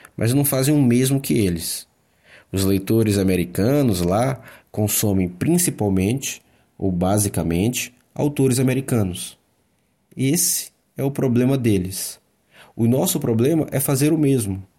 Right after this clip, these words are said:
Digo, ler principalmente autores internacionais. Reflita com sinceridade. Se você visse um livro na livraria com o título, sei lá, O Balão,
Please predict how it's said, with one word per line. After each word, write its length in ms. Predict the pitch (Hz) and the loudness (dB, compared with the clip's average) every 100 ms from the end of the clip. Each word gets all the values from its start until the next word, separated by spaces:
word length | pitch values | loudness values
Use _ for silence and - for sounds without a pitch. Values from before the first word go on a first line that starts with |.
| _ - | _ -8
Digo, 380 | 113 127 98 90 - _ _ _ _ | -2 0 0 -6 -16 _ _ _ _
ler 400 | 113 120 165 - - | 0 2 2 -2 -8
principalmente 960 | - 220 214 170 135 120 120 156 - 180 - _ | -2 0 0 0 0 2 2 0 -2 -6 -8 _
autores 460 | - 151 139 131 131 | -4 -2 0 2 2
internacionais. 920 | 131 123 120 117 135 107 95 - - _ _ _ _ _ _ _ _ _ _ _ _ | 0 0 0 0 0 0 -2 -8 -14 _ _ _ _ _ _ _ _ _ _ _ _
Reflita 460 | 180 - 196 185 156 | -6 -2 -2 -2 -2
com 120 | 151 | -2
sinceridade. 840 | - 139 127 123 107 87 82 - - _ _ _ _ _ _ _ | -2 -2 0 0 0 0 -2 -8 -16 _ _ _ _ _ _ _
Se 300 | - - 190 | -4 -2 -2
você 420 | 202 - 160 190 | 0 0 0 0
visse 480 | 117 113 170 - 160 | 0 0 0 0 0
um 160 | 113 | 0
livro 400 | 104 143 123 101 | 2 2 2 0
na 100 | 101 | 0
livraria 800 | 107 104 107 95 104 120 98 82 - - - | 0 2 0 0 2 2 2 -2 -10 -20 -8
com 180 | 120 120 | -2 0
o 40 | |
título, 760 | 117 - 110 110 104 95 85 92 101 | 0 -2 -2 0 0 0 -2 -10 -16
sei 160 | - 123 | -8 -4
lá, 340 | 117 90 87 - _ _ | -2 -2 -6 -18 _ _
O 100 | - | -2
Balão, 580 | 117 113 101 98 90 76 | 0 2 2 2 0 -4